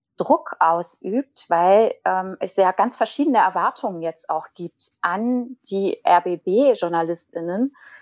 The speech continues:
seitens ihrer Kolleginnen zum Beispiel, seitens des Publikums auch.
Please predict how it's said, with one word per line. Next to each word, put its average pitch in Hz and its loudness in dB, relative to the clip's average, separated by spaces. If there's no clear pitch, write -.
seitens 165 0
ihrer 165 0
Kolleginnen 220 0
zum 196 -10
Beispiel, 180 2
seitens 165 0
des - -10
Publikums 202 -6
auch. 190 2